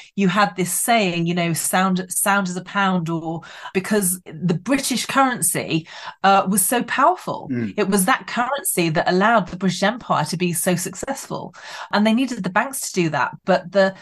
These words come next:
Speaker 1: the, where they failed was when they started to change that.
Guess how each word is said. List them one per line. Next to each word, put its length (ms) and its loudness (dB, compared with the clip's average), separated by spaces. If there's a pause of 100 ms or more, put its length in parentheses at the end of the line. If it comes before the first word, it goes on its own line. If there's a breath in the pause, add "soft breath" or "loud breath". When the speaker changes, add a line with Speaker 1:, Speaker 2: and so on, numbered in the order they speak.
(200 loud breath)
Speaker 1:
the, 240 -2
where 300 4
they 160 2
failed 560 2 (100)
was 460 4
when 260 4
they 120 4
started 580 4
to 100 -10
change 400 0
that. 320 -4